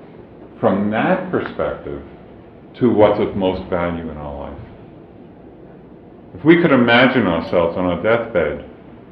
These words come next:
what would we have most wanted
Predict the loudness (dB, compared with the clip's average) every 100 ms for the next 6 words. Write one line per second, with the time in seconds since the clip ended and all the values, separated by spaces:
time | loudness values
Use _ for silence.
0 | -20 -20 -20 -20 -20 -20 -20 -20 0 6
1 | 6 6 2 4 2 2 -4 -4 -2 2
2 | 4 2 -4 -10 -10 -6 -6 -6 -8